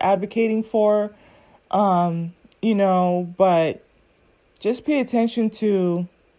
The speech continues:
what's going on around you in terms of the content,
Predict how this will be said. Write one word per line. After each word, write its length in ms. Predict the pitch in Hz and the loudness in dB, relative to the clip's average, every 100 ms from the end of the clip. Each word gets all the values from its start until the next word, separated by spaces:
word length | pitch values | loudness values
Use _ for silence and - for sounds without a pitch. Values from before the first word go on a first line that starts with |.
| _ _ - _ - | _ _ -20 _ -2
what's 280 | 170 202 - | 2 2 2
going 240 | 240 208 | 0 2
on 180 | 196 196 | 2 2
around 420 | 190 185 185 180 | 2 2 0 -2
you 80 | 190 | -4
in 120 | 185 | -4
terms 280 | 190 190 180 | -4 -4 -2
of 160 | 175 | -4
the 100 | 175 | -4
content, 480 | 175 - 190 185 202 | -6 -2 -2 -2 -6